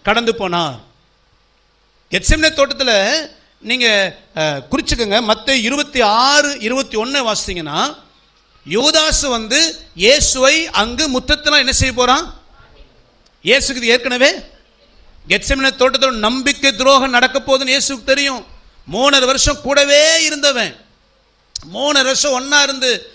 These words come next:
ஒண்ணா சாப்பிட்டு, பண மூட்டையெல்லாம் சுமந்து வந்த இந்த யூதாசு முப்பது வெள்ளிக்காசு தன்னை காட்டி கொடுக்க போகிறான். ஒரு பெரிய நம்பிக்கை துரோகத்தை இயேசு கெத்செமனே தோட்டத்தில் சந்திக்க போகிறார்.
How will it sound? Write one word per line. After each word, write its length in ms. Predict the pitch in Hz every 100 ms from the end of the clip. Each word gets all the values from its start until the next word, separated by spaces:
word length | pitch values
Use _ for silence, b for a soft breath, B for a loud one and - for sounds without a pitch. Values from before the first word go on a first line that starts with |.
| b -
ஒண்ணா 340 | 185 277 294
சாப்பிட்டு, 800 | - 247 277 - 254 208 - - _ _ _
பண 240 | - 202 277
மூட்டையெல்லாம் 400 | 285 285 277 285
சுமந்து 440 | 277 254 294 285
வந்த 440 | 277 254 233 196 B B
இந்த 300 | 156 196 233
யூதாசு 760 | 226 226 262 254 220 233 285 294 B -
முப்பது 460 | 202 233 285 240
வெள்ளிக்காசு 360 | 240 285 285 277
தன்னை 260 | 247 240 -
காட்டி 260 | 240 277
கொடுக்க 240 | 277 262 247
போகிறான். 480 | 254 247 269 277 B B
ஒரு 180 | 185 208
பெரிய 300 | 208 226 277
நம்பிக்கை 840 | 240 202 220 262 269 - - 277
துரோகத்தை 800 | 196 208 247 247 247 254 285 285 B -
இயேசு 520 | 170 240 254 - 285
கெத்செமனே 240 | 202 226
தோட்டத்தில் 500 | - 254 240 233 226
சந்திக்க 420 | 247 226 226 226 226
போகிறார். 580 | 214 185 196 196 151